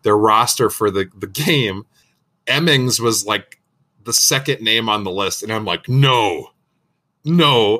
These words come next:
Emmings, Emmings is gonna be on the bench. They gotta put, they, they gotta put Chacon in there too, or else the world's gonna end." But he was on there 'cause everyone they had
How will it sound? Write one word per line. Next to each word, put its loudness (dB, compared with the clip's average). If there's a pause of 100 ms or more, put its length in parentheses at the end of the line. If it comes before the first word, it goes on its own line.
Emmings, -2
Emmings -2
is -2
gonna 2
be 0
on 0
the -4
bench. -6 (520)
They 4
gotta 0
put, -2 (120)
they, 0
they -2
gotta -2
put -6
Chacon 0
in -2
there 0
too, -2
or 2
else -4
the -2
world's -2
gonna -6
end." -10
But -6 (400)
he 4
was 4
on 2
there 0
'cause -2
everyone -2
they 2
had -2